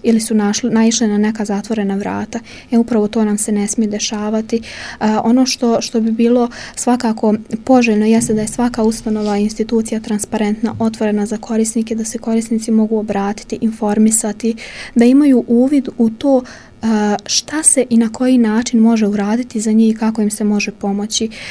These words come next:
Mi imamo, a, i radionice i edukacije koje, e, radimo kako bi zapravo približili se ljudima, ali svakako mislim da tu treba biti na znatno, znatno većem nivou,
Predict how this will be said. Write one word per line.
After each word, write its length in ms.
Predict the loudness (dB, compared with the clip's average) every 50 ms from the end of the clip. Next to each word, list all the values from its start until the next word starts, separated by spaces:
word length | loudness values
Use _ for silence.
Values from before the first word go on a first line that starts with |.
| -16 -6 0
Mi 100 | 4 6
imamo, 420 | 8 8 8 6 6 4 4 2 -2 -4 -8 -16 -16 -14 -8 -6
a, 300 | -4 -2 0 0 0 2
i 120 | 2 4 4
radionice 600 | 4 4 4 4 4 4 2 2 2 2 0 0
i 80 | 0
edukacije 640 | 0 -2 -2 -6 -6 -4 -4 -4 -4 -2 0 -2 -2
koje, 420 | 0 0 -2 0 0 2 2 2 0
e, 400 | 0 0 -2 -2 -2 -2 -2 -2
radimo 460 | 0 0 0 0 0 0 0 0 -2
kako 280 | -2 -4 -6 -2 -2
bi 140 | -2 -2 -2
zapravo 460 | -2 -2 -4 -4 -2 -2 -2 0 -2
približili 800 | -2 0 0 2 4 6 6 6 6 6 4 4 4 2 2 2
se 160 | 0 -2 -2
ljudima, 420 | 0 2 2 2 2 4 2 2 2
ali 120 | 2 0
svakako 460 | -2 0 -2 -2 0 -2 -4 0 2
mislim 260 | 2 2 2 2 2
da 60 | 2 0
tu 160 | -2 -6 -8
treba 280 | -2 0 2 4 4
biti 280 | 4 4 2 0 0 -2
na 140 | -2 -2 0
znatno, 420 | 2 4 4 4 4 2 -2 -2
znatno 320 | 0 0 0 0 0 -2 -2
većem 400 | 0 0 0 0 0 0 0 2
nivou, 440 | 2 0 0 2 2 4 4 2